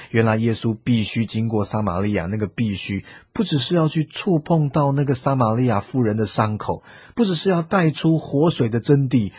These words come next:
不只是要带出整个敬拜的真意，更深的乃是做一个传福音的榜样。他让门徒了解到，原来耶稣他必须经过撒玛利亚，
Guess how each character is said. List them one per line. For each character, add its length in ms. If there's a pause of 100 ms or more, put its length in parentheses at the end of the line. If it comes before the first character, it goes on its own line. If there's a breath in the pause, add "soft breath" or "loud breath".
(200 loud breath)
不 80
只 160
是 160
要 140
带 320
出 240
整 180
个 100
敬 300
拜 200
的 100
真 320
意， 300 (500 soft breath)
更 160
深 340
的 120
乃 180
是 140
做 260
一 80
个 240 (320 soft breath)
传 400
福 260
音 160
的 80
榜 300
样。 220 (520 loud breath)
他 140
让 120
门 220
徒 180
了 220
解 240
到， 240 (460 loud breath)
原 100
来 80
耶 220
稣 280 (140 loud breath)
他 160
必 300
须 240
经 180
过 160
撒 160
玛 160
利 160
亚， 220